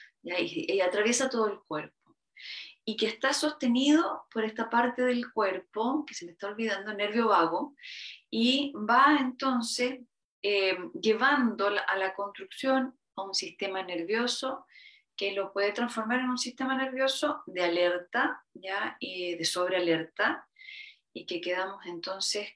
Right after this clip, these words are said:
con, eh, trastornos, pero se pueden ir sanando. Estamos en eso.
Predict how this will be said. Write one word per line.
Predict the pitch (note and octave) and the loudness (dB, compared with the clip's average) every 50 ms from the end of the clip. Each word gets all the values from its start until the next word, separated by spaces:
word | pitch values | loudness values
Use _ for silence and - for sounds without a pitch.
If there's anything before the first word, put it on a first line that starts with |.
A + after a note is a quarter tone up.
| _ | _
con, | - F#3+ F#3 F#3 F#3 F#3+ G3 G3+ - _ _ | -6 -2 0 0 0 0 -2 -8 -12 _ _
eh, | - E3+ F3 E3+ E3+ E3 E3 E3 E3 E3 | -10 -6 -2 2 4 4 4 4 2 2
trastornos, | - A3+ - - - D4+ D#4 D#4 - - E3 F3 - - _ _ _ _ _ _ _ _ _ _ _ _ _ _ _ _ - | -4 -8 -8 -4 0 2 2 2 2 -2 -4 -6 -8 -12 _ _ _ _ _ _ _ _ _ _ _ _ _ _ _ _ -12
pero | F3 F3 F3+ | -8 -6 -2
se | F3 - E3+ - | -2 -2 -2 -4
pueden | - G3 A3 C#4 E4 D#4 - C#3 - - E3 - - _ _ _ _ _ - | -6 -4 -2 0 0 0 0 -2 -4 -6 -8 -12 -14 _ _ _ _ _ -8
ir | E3+ E3+ E3 D#3+ | -4 -4 -2 -2
sanando. | - - E3 E3 D#3+ D#3 D3+ D#3 D#3 D3+ D3+ D3+ D#3+ - _ _ _ _ _ _ _ _ _ _ _ _ _ _ _ _ _ _ _ _ _ _ _ _ _ _ _ _ _ | -2 0 0 0 0 0 -2 -2 -4 -6 -10 -12 -16 -18 _ _ _ _ _ _ _ _ _ _ _ _ _ _ _ _ _ _ _ _ _ _ _ _ _ _ _ _ _
Estamos | - - _ - - F3 - - - D#3+ | -20 -14 _ 0 2 4 4 2 2 0
en | D#3 D#3+ | -2 0
eso. | E3+ E3 D#3+ - - - D3+ D#3 D#3+ - | 0 0 -2 -2 -4 -4 -6 -8 -8 -10